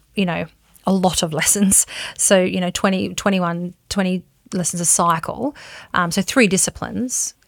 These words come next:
It's, it's taken a long time to do it, but now they're done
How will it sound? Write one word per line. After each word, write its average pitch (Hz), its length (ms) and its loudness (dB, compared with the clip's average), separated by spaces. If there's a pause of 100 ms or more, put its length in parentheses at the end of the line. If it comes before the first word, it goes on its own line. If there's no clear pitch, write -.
It's, - 220 -8
it's - 240 -2
taken 196 300 0
a 175 80 0
long 170 220 -2
time 160 220 -4
to - 80 -12
do 175 120 -2
it, - 80 -6
but 208 180 -2
now 214 160 4
they're 220 140 2
done 170 580 0